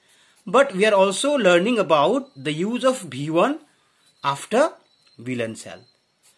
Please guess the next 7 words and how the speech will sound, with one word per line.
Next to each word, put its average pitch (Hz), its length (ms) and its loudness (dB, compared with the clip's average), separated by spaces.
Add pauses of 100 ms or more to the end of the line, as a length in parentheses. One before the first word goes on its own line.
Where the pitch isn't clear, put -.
(240)
So 285 280 -2
how 226 300 2
do 294 140 -4
we, 302 400 -6 (1700)
how 180 260 -4
do 240 180 -2
we, 254 320 -2